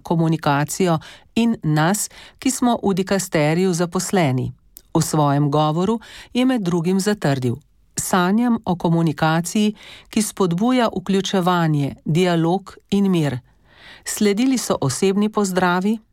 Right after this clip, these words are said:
naše uredništvo sem predstavil z besedami: "Slovenska redakcija,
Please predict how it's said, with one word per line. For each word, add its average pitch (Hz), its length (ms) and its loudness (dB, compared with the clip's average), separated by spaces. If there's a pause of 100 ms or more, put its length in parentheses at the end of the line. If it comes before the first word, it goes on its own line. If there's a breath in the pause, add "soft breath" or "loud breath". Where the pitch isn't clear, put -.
naše 147 500 0
uredništvo 170 680 0
sem 160 220 -2
predstavil 156 600 0
z 147 80 0
besedami: 165 600 0 (380 loud breath)
"Slovenska 226 640 0
redakcija, 180 720 -2